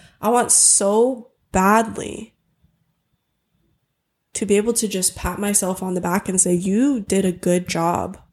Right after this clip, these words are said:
What you were able to accomplish is good enough," and be satisfied with that. So like I said, it's been a rough twenty-four hours for me mentally <laughs> and emotionally.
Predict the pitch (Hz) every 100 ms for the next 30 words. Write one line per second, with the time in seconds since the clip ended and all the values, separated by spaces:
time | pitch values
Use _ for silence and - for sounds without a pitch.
0 | _ _ - 208 196 196 226 247 202 208
1 | 208 190 - 165 190 196 - 185 170 -
2 | 170 - - 202 - - - _ _ _
3 | _ _ _ _ _ _ _ _ _ _
4 | _ _ 190 185 180 175 185 202 - -
5 | - 185 - - _ _ _ _ _ -
6 | - 233 208 202 208 196 165 156 185 196
7 | 202 - 208 208 214 214 220 214 214 _
8 | _ _ _ _ - 196 175 175 180 -
9 | - 190 196 - 147 - 165 196 202 196
10 | 202 196 196 190 190 - - 240 196 196
11 | 185 - 170 170 165 165 - 180 180 185
12 | 190 190